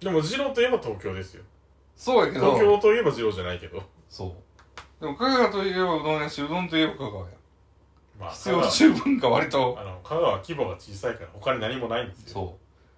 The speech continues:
Speaker 2: う。だから、その中にあって、でも、二郎を、その、香川のうどんと同一視してるほど、すごい入れ込んでるのは間違いないじゃないで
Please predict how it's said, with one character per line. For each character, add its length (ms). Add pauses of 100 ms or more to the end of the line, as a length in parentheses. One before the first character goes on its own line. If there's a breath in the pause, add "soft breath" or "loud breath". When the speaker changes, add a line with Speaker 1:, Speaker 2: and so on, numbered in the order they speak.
(100)
Speaker 2:
う。 40
だ 60
か 40
ら、 160
そ 160
の 60
中 280
に 100
あ 100
っ 80
て、 200
で 120
も、 180
二 220
郎 100
を、 600 (340 soft breath)
そ 160
の、 260 (280)
香 220
川 160
の 160
う 40
ど 120
ん 40
と 140
同 240
一 120
視 260
し 160
て 100
る 320 (840 soft breath)
ほ 200
ど、 240
す 240
ご 160
い 60
入 80
れ 80
込 160
ん 40
で 80
る 60
の 80
は 100
間 20
違 0
い 60
な 40
い 60
じ 80
ゃ 20
な 80
い 60
で 60